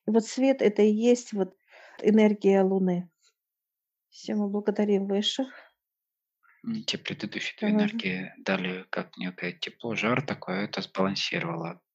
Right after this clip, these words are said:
Speaker 2: более прохладно и выровнялось
Speaker 1: А,
Speaker 2: все.
Speaker 1: нет, с, нет, э, выше показывают, как просто идет, вот они ведут нас, и все. Для них нет понимания у высших, что это первое должно.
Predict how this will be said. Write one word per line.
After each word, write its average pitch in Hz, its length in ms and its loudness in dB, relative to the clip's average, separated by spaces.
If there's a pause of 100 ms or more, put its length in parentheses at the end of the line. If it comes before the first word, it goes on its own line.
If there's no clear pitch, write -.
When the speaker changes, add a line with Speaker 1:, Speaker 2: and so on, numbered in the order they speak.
(400)
Speaker 2:
более - 260 -10
прохладно - 600 -8 (1400)
и 98 100 -12
выровнялось 180 380 -16 (200)
Speaker 1:
А, 254 60 -10
Speaker 2:
все. 226 220 -2
Speaker 1:
нет, 311 320 6
с, 240 400 4
нет, 247 440 4
э, 196 360 2 (1000)
выше 220 420 0 (220)
показывают, 214 440 2
как - 420 -6
просто 202 600 2 (560)
идет, 262 480 2 (360)
вот 190 260 -4
они 190 440 4
ведут 208 400 2
нас, 190 280 -4
и 196 60 -2
все. - 340 -8 (1120)
Для 220 120 4
них 214 240 2
нет 226 220 4
понимания 202 520 0
у 196 60 -4
высших, 196 380 -2
что 202 300 -2
это 202 220 2
первое 226 380 0
должно. 208 400 0